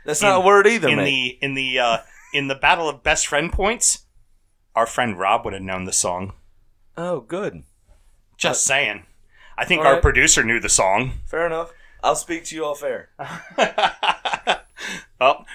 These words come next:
Speaker 2: we are recording at Studio H, just outside our nation's capital. You can check us out on Apple Podcasts, Google Play, Spotify, and Stitcher, too. Uh, if you like us, please subscribe,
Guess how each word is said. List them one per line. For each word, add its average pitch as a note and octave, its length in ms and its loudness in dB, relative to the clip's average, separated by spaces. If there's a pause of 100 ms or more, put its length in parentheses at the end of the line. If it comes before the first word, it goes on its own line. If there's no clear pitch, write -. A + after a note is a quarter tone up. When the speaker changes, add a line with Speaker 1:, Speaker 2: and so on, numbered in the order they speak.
Speaker 2:
we F#3+ 160 6
are E3+ 80 6
recording D#3 460 2
at C3 160 2
Studio C3+ 400 0
H, - 240 0
just C3 220 0
outside A#2 280 2
our G#2+ 60 -2
nation's A2 340 -6
capital. B2+ 400 -2
You A2+ 140 -10
can G#2 100 -10
check - 200 -8
us - 100 -10
out G2 140 -2
on F#2+ 120 -4
Apple F#2+ 240 -2
Podcasts, G2+ 600 -2
Google A2+ 240 -6
Play, D#3 320 0
Spotify, F#3 640 2
and D#3 100 -6
Stitcher, - 380 -2
too. - 300 0 (580)
Uh, A2+ 180 2
if - 60 -6
you A#2+ 80 0
like B2 180 4
us, D3+ 160 2
please - 300 -2
subscribe, B2 680 0